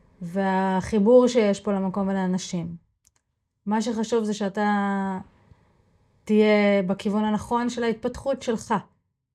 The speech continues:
איפה אתה תוכל לקיים אורח חיים ולקיים שגרת יום ולעבוד לטובת ההתפתחות שלך.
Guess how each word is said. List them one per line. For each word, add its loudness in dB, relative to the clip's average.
איפה 0
אתה -2
תוכל 0
לקיים 0
אורח 0
חיים -4
ולקיים -2
שגרת -2
יום -2
ולעבוד -2
לטובת 0
ההתפתחות -4
שלך. -8